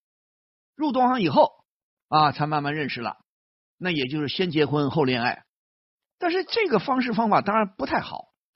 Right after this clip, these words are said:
啊，所以现在人们不这么做了。但是也有人呢，确实啊，先结婚，虽然以前包办婚姻没办法，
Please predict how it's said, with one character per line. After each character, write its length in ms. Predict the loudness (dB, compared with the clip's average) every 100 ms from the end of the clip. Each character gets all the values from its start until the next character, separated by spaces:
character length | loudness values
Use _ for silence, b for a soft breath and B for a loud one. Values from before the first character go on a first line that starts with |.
| _
啊， 200 | -4 -2
所 320 | -2 -8 -4 -4
以 60 |
现 200 | -2 -4
在 100 | -2
人 140 | -2 -2
们 120 | -4
不 120 | -4
这 100 | -2
么 120 | -4
做 180 | -2 -2
了。 140 | -4 -10 _ _ _ -4
但 140 | -2
是 100 | 0
也 180 | 0 0
有 140 | 4
人 160 | 4 4
呢， 160 | 0 -2 _ _ _ _
确 160 | 2 2
实 280 | 2 -2 -8 _ _ _ _ _
啊， 200 | 0 0
先 220 | 0 -4
结 120 | -2 0
婚， 220 | 0 -4 _ _ _ _ -10
虽 180 | -2 0
然 140 | 0
以 100 | 0
前 180 | -4 -2
包 140 | -2
办 180 | -2 -4
婚 140 | -6
姻 100 | -6
没 140 | -6 -6
办 160 | -4
法， 220 | -4 -8